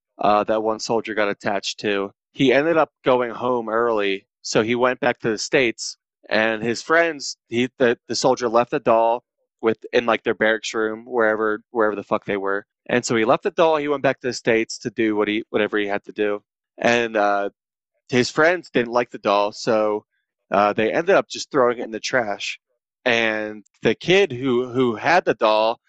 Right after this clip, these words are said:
and was in the States, like, woke up in the middle of the night and, like, messaged them. They're,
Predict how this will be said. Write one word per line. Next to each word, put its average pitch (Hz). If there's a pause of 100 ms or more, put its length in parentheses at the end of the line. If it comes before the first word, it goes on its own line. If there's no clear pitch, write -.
(380)
and 117
was 117
in 131
the 113
States, -
like, 113
woke 123
up 135
in -
the 117
middle 113
of 101
the 123
night 151 (220)
and, 117
like, 104 (360)
messaged 135
them. 110
They're, 113